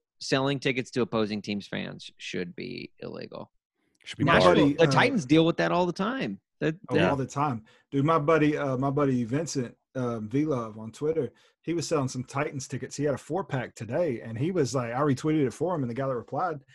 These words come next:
Speaker 3: he was like, "All right, send me pictures of you in Titans gear. Um, like, send, like, I want proof. I
Speaker 1: Yeah.
Speaker 3: want proof,"
Speaker 2: Oh.
Speaker 1: Good.
Speaker 3: before he sold it at face
Speaker 2: Good for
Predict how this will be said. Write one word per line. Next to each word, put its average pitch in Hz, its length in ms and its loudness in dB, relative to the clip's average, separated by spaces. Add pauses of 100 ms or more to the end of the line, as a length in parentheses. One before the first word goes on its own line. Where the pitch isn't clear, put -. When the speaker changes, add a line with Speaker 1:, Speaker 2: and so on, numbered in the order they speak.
(180)
Speaker 3:
he - 60 -10
was 120 80 -8
like, 120 100 -8
"All 123 80 -6
right, - 100 -12
send 131 200 -6
me 135 60 -4
pictures 135 340 -2
of 123 60 -2
you 127 120 -2
in 135 80 0
Titans 127 300 -4
gear. 127 320 -6 (480)
Um, 110 380 -8
like, 107 180 -12
send, 127 200 -6
like, 135 140 -2
I 113 100 -4
want 123 280 -6
proof. 185 260 -4 (180)
I 120 180 0
Speaker 1:
Yeah. 139 180 4
Speaker 3:
want - 120 -4
proof," 92 120 -6
Speaker 2:
Oh. 120 560 2
Speaker 1:
Good. 147 220 -2
Speaker 3:
before 135 180 0
he 135 80 0
sold 135 320 0
it 110 100 -4
at 151 220 -2
face 170 240 2
Speaker 2:
Good 131 140 8
for 208 60 8